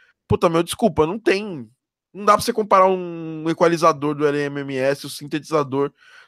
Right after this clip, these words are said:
do L M M S, mesmo que você vai fazer si-, si-, chiptune, tá ligado?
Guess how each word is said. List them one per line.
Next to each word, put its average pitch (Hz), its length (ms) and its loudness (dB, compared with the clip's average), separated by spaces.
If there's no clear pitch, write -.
do 135 100 2
L 147 160 4
M 147 160 0
M 135 160 -4
S, 147 240 2
mesmo 196 140 -2
que 240 60 -8
você - 40 -2
vai 233 120 4
fazer 175 260 0
si-, - 240 -8
si-, 165 340 -14
chiptune, 175 720 -6
tá 127 120 -8
ligado? 123 460 0